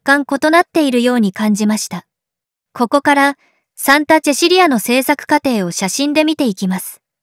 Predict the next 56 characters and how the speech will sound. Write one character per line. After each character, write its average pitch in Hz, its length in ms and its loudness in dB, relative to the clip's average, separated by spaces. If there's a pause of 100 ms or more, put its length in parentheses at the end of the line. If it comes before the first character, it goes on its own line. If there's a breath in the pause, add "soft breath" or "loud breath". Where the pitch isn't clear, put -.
(140)
こ 247 140 -2
れ 262 140 2
は 285 160 4
部 226 180 0
材 302 300 2
を 294 80 -2
固 269 160 -2
定 285 180 2
す 277 160 -4
る 277 120 -2
木 - 160 -4
枠 269 220 2
の 285 140 0
製 269 220 0
作 269 260 -2
の 247 100 0
様 226 200 0
子 220 120 -6
で 196 120 -4
す。 - 240 -14 (840)
バ 262 220 4
イ 320 100 4
オ 330 80 4
リ 320 140 0
ン 285 80 -2
本 339 200 0
体 269 220 0
の 202 140 0
バ 196 160 -2
ッ - 40 -20
ク 277 140 -4
プ 339 100 2
レ 339 140 6
ー 330 60 0
ト 233 120 -4
を 190 60 -4
製 214 240 -2
作 233 260 -2
し - 120 -4
て 233 80 -2
い 226 100 0
る 220 100 0
様 208 200 -2
子 - 120 -8
で 190 120 -6
す。 - 240 -16 (560)
バ 262 220 4
イ 320 120 2
オ 339 60 2
リ 330 120 0
ン 311 100 -2
本 349 220 0
体 277 220 0
の 202 120 0
ト 196 160 -6
ッ - 0 -